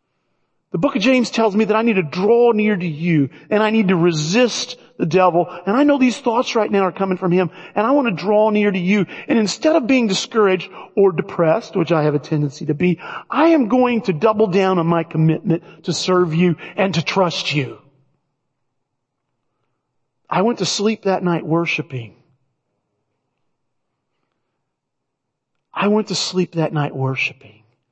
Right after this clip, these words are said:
Guys, for the first time in my life, now that I understand this, even though I was doing it before, I'm excited about worshiping.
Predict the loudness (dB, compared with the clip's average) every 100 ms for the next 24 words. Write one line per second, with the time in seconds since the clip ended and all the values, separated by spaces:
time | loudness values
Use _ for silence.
0 | _ _ _ -4 0 -2 -2 -2 -2 -4
1 | -6 -2 0 2 2 0 -2 -4 -8 -12
2 | -20 -20 _ _ _ _ _ _ -4 -2
3 | 0 0 0 0 0 -4 -6 -6 -4 -2
4 | -4 -6 -12 -20 -20 -20 _ _ _ _
5 | _ _ _ _ _ _ _ _ _ _
6 | _ -4 0 2 2 0 -2 0 0 -2
7 | -4 -6 -4 -2 -2 -2 -8 _ _ _
8 | _ _ _ _ _ _ _ -2 -2 -2
9 | -4 -2 0 0 0 0 0 0 -2 -6
10 | -8 -8 -10